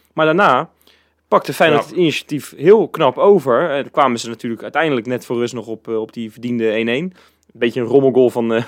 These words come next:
Speaker 1: <laughs> van Jurgensen natuurlijk. Maar ja, die goal wa-, was een mooie goal, hè, van, van, van Toornstra natuurlijk. Geweldig werken
Speaker 2: Ja,
Speaker 1: en, en
Speaker 2: heel
Speaker 1: al-, alles
Speaker 2: ballen.
Speaker 1: wat,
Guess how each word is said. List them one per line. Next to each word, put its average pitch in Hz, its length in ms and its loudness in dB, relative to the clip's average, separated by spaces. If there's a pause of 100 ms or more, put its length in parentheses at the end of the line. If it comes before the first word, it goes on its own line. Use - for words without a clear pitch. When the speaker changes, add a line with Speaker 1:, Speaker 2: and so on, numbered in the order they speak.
Speaker 1:
<laughs> - 40 -20
van 147 240 0
Jurgensen 156 500 2
natuurlijk. 151 440 -4
Maar 147 240 -2 (400)
ja, 165 100 0
die 151 140 0
goal 190 160 6
wa-, 165 180 0 (160)
was 175 120 0
een 165 80 2
mooie 214 260 4
goal, 214 220 6
hè, 160 240 2
van, 143 260 -12
van, 143 280 -8
van 143 160 -4
Toornstra 196 360 0
natuurlijk. 131 300 -8
Geweldig 147 280 2
werken 143 380 2
Speaker 2:
Ja, 101 100 0
Speaker 1:
en, 143 120 -4
en 143 60 -4
Speaker 2:
heel 117 140 0
Speaker 1:
al-, 147 140 2
alles 127 200 2
Speaker 2:
ballen. 120 180 2
Speaker 1:
wat, - 60 -20